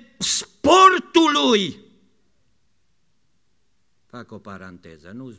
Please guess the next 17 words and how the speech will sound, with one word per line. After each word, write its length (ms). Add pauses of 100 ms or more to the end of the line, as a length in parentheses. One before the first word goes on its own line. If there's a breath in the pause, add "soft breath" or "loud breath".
bătăuș, 580
n-am 260
muș, 420
n-am 500 (120)
putere, 420
dar 160
nu 80
știu 280
de 180
ce 440 (140)
din 240
tinerețe 680
mi-a 240
plăcut 340 (120)
boxul. 540 (1300)
Aiurea, 1000 (100)
prostește. 1120